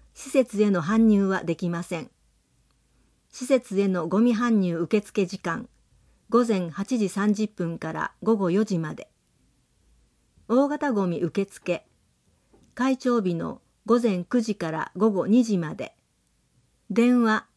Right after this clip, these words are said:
三一の五三零零。なお、家電リサイクル法対象品は収集できません。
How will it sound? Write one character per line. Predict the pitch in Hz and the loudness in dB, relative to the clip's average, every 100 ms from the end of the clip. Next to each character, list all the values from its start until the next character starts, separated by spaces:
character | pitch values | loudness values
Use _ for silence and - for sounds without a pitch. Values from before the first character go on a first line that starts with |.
| _ | _
三 | - 247 269 277 | -2 2 4 2
一 | - 220 | 0 -2
の | 175 165 | 0 -2
五 | 165 226 262 | 0 2 2
三 | - 254 196 | 2 0 0
零 | 165 180 | 0 0
零。 | 165 165 - - _ _ _ _ _ | 0 -4 -6 -14 _ _ _ _ _
な | 214 220 180 | -2 0 0
お、 | 160 - - | -4 -10 -4
家 | 202 | 0
電 | 208 262 240 | 4 4 4
リ | 240 | 2
サ | 262 247 | 0 -2
イ | |
ク | 240 233 | -2 0
ル | 226 | 0
法 | 190 214 196 | 0 -2 -2
対 | - 220 226 | -2 -2 0
象 | 240 214 | 0 -2
品 | 202 208 185 | 0 0 0
は | 185 - | -2 -2
収 | - 208 | -2 -2
集 | - 208 | -2 -2
で | 190 185 | -2 0
き | 185 | -2
ま | 180 | -2
せ | - | -4
ん。 | 165 | -8